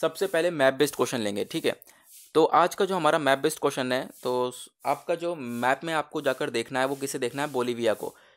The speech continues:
ठीक है? बोलिविया को जाकर ज़रूर देखना मैप में। बोलिविया एक इंपॉर्टेंट, अ, कंट्री बन चुका है हमारे लिए, तो इसको देखना। और साथ ही साथ जो इसके नेबरिंग कंट्रीज़ हैं, उनका नाम नीचे कमेंट सेक्शन में डाल देना, जिससे मुझे पता चल जाएगा, हाँ, आपने जाकर बोलिविया को न्यूज़पेपर में,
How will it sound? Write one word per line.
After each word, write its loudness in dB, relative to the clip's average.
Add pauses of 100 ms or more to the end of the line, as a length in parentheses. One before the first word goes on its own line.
ठीक -2
है? 2
बोलिविया 0
को -4
जाकर -2
ज़रूर -4
देखना -4
मैप -4
में। -8
बोलिविया -2 (100)
एक -4
इंपॉर्टेंट, -2
अ, -12 (480)
कंट्री -4
बन -2
चुका -2
है 0
हमारे -2
लिए, -4 (480)
तो 4 (720)
इसको 4
देखना। 2 (120)
और 0
साथ 4
ही 0
साथ 2
जो 0
इसके 0
नेबरिंग 0
कंट्रीज़ -2
हैं, -6 (260)
उनका 0
नाम 2 (100)
नीचे -2
कमेंट -2
सेक्शन -2
में -2
डाल 4
देना, -2
जिससे -4
मुझे -2
पता 0
चल 0
जाएगा, 6
हाँ, 2
आपने 0
जाकर 2
बोलिविया -2
को -4
न्यूज़पेपर -4
में, -4